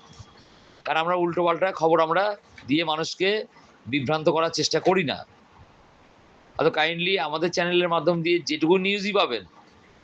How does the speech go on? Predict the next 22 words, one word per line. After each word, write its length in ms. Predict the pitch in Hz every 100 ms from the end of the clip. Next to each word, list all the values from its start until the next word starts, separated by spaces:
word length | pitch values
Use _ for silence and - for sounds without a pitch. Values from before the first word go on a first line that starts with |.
| -
সঠিক 340 | - 156 175 170
নিউজ 240 | 156 131
পাবেন, 260 | 98 92 76 - - - - - - - -
ঠিক 140 | 156
আছে? 280 | 175 190 170
যারা 300 | 123 147 165
ইচ্ছা, 500 | 160 - 180 175 - -
ইচ্ছুক 320 | 143 - 165
আছো, 380 | 175 170 196 - - - - - - -
তারা 200 | 139 151
আমাকে 440 | 160 160 175 196 - - - - _ -
সন্ধে 440 | - 160 165 185
ছটা 280 | 175 165 180
থেকে 280 | 170 180 196
রাত্রি 340 | 170 156 175
নটার 260 | 165 160 170
মধ্যে 220 | 170 170
কল 220 | 175 160
করবে। 440 | 170 180 170 196 208 - - - - - - - _ _ -
আমার 280 | 135 156 175 170
ফোন 120 | 165
নাম্বার 360 | 165 170 180 190